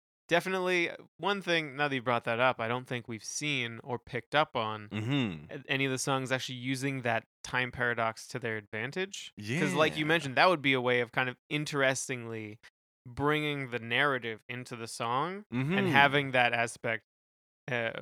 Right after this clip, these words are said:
Speaker 1: or, or, or working the, like, the actual character of Guru Guru into it,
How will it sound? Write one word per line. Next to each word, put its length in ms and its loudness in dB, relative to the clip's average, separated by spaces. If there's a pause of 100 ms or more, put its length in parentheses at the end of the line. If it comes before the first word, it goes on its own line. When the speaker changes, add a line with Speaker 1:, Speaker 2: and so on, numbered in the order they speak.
(240)
Speaker 1:
or, 220 -4
or, 200 -2
or 160 0
working 500 2
the, 140 2
like, 220 0
the 100 0
actual 220 0
character 640 4
of 320 0
Guru 300 0
Guru 560 0
into 300 -10
it, 160 -8